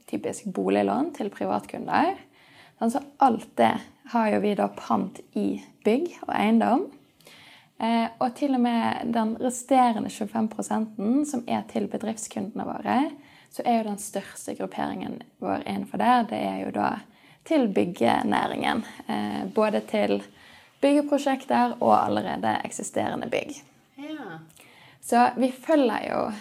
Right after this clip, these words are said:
Speaker 1: eh, alle disse initiativene veldig tett. Eh, både det nye bygningsdirektivet, fordi det er vår jobb som gode rådgivere, eh, å gi råd.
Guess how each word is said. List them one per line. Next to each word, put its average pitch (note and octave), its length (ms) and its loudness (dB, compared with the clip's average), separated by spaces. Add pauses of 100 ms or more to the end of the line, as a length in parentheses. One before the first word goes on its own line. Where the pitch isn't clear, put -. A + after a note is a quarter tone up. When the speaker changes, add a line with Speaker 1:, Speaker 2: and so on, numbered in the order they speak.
(140)
Speaker 1:
eh, G#3+ 380 -2
alle A3 240 2
disse A#3+ 260 0
initiativene G#3 920 -4
veldig G3 340 -4
tett. - 600 -6 (600)
Eh, G3+ 240 0
både G3+ 600 0 (420)
det G3+ 140 0
nye G#3 220 0
bygningsdirektivet, C#4+ 1200 -2 (120)
fordi G3 360 -2
det F#3 100 -4
er G3 280 -2 (100)
vår G#3 400 0
jobb G#3+ 220 -2
som G#3 200 -4
gode G3 280 -6
rådgivere, G3 720 -6 (560)
eh, G3 280 -4
å - 60 -6
gi D#4 220 2
råd. C4+ 320 0